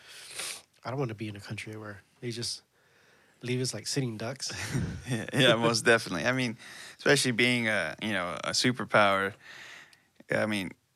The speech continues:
Speaker 2: it's just, say we disbanded all our militaries right, right now, I, I think it'd be completely ridiculous, you know, just, I think we'd get invaded for the first time and, you know,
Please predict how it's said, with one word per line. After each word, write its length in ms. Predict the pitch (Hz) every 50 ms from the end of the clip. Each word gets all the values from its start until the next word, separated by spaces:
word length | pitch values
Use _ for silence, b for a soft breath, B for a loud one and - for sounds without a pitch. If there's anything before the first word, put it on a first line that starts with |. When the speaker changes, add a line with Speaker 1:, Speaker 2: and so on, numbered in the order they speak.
| _ -
Speaker 2:
it's 360 | 120 117 113 110 113 - -
just, 380 | - 113 110 - - - - 110
say 180 | 113 - 120 113
we 100 | 107 110
disbanded 460 | - 107 104 - - 107 107 107 104 101
all 140 | 98 98 101
our 60 | 98 98
militaries 460 | 104 104 101 95 95 101 92 90 92
right, 120 | 101 - - - -
right 180 | 87 90 90 78
now, 200 | - 101 107 101 87
I, 120 | 82 92 98 104
I 20 |
think 300 | 98 - 107 101 104 104
it'd 100 | 107 104
be 80 | 98 98
completely 380 | - - 98 104 110 95 82
ridiculous, 600 | 90 95 95 98 98 - - 92 92 - - - -
you 60 | -
know, 120 | 90 85 92
just, 200 | - 95 - - - b b b b b b _ _ _ _
I 80 | - -
think 160 | - 101 92
we'd 160 | 98 95 -
get 100 | - 95
invaded 400 | 95 95 92 95 98 101 95 95
for 80 | - 113
the 60 | -
first 280 | - - - 92 95 -
time 220 | - 101 95 92 90
and, 140 | 90 -
you 60 | - -
know, 180 | 85 - 69